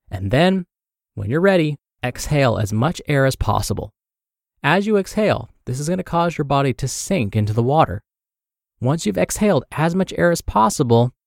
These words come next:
your weight is taken while you're still under the water. Then you come back up. Believe it or not, this is considered the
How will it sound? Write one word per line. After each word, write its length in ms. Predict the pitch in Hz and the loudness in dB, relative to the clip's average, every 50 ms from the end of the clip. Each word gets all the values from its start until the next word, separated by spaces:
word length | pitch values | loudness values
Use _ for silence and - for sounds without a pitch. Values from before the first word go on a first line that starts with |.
| _ _ _ - | _ _ _ -4
your 160 | 117 113 107 | -2 -2 0
weight 280 | 113 151 190 240 226 | 2 2 2 2 2
is 140 | 185 151 - | -2 -2 0
taken 360 | - 120 107 101 - 117 113 | 2 2 2 2 2 2 2
while 160 | 107 101 104 104 | 2 2 2 2
you're 120 | 104 101 | 2 0
still 540 | - - - - - 214 175 131 127 - _ - | -4 -6 -2 2 4 6 6 6 4 2 _ 0
under 240 | 110 104 104 113 | 0 2 2 2
the 80 | 110 127 | 2 2
water. 340 | 151 170 190 180 - - - _ _ _ _ _ _ _ _ _ _ _ _ - | 2 2 2 0 0 -2 -6 _ _ _ _ _ _ _ _ _ _ _ _ 0
Then 300 | 160 220 247 247 247 - _ _ _ - | 2 2 2 2 -2 -6 _ _ _ -10
you 80 | 120 120 | -4 0
come 160 | - 120 104 | 2 2 4
back 200 | 104 104 104 - | 2 2 0 -2
up. 140 | 95 - - _ _ _ _ _ _ _ _ _ _ _ _ _ _ _ _ _ | -4 -6 -8 _ _ _ _ _ _ _ _ _ _ _ _ _ _ _ _ _
Believe 240 | - 127 135 180 196 | 2 4 6 6 4
it 60 | 240 | 4
or 80 | 247 240 | 4 4
not, 260 | 233 220 170 - - _ _ _ _ | 4 2 2 0 -2 _ _ _ _
this 160 | - 202 214 254 | 2 2 2 0
is 100 | 226 - | -2 -4
considered 500 | - 220 196 - - 233 208 175 123 107 | -2 -2 -2 -2 -2 -2 -2 -2 -2 -2
the 180 | 131 110 101 | -4 -4 -4